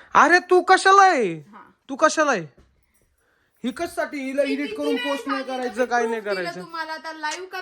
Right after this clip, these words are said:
Speaker 2: मी परवाच्या दिवशी व्हिडिओ काढला होता.
Speaker 1: तू व्हिडिओ
Speaker 2: यांनी एडिट करून पोस्ट नाही केला.
Speaker 1: अरे आता एक व्हिडिओ काढला तू, ते
Speaker 2: संपला
Speaker 1: नको
Speaker 2: विषय.
Speaker 1: बोलू
Speaker 2: काढला
Speaker 1: मला.
Speaker 2: ना, काढलेला महत्व आहे, काढलेल्याला महत्व आहे.
Speaker 1: काढलेल्याला महत्व नाहीये.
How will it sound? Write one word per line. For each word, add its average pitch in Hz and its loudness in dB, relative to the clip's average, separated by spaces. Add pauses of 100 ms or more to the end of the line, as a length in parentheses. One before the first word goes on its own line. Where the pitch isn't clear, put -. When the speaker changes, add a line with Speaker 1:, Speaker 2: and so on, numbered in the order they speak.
Speaker 2:
मी 415 -14
परवाच्या 427 -2
दिवशी 440 -4
व्हिडिओ 392 -6
काढला 349 -8
होता. 269 -10 (120)
Speaker 1:
तू 277 2
व्हिडिओ 285 4
Speaker 2:
यांनी 453 -2
एडिट 392 -8
करून 392 -12
पोस्ट 381 -16
नाही 339 -14
केला. 208 -20 (300)
Speaker 1:
अरे 175 4
आता 202 4
एक 220 4
व्हिडिओ 208 2
काढला 175 0
तू, 175 -4
ते 190 -10
Speaker 2:
संपला 190 -4
Speaker 1:
नको 190 -4
Speaker 2:
विषय. 180 -6
Speaker 1:
बोलू 370 0
Speaker 2:
काढला 427 0
Speaker 1:
मला. 381 2
Speaker 2:
ना, 466 -2
काढलेला 381 -8
महत्व 339 -16
आहे, 330 -10
काढलेल्याला 320 -14 (120)
महत्व 285 -16
आहे. 220 -12
Speaker 1:
काढलेल्याला 220 2
महत्व 202 -2
नाहीये. 160 -4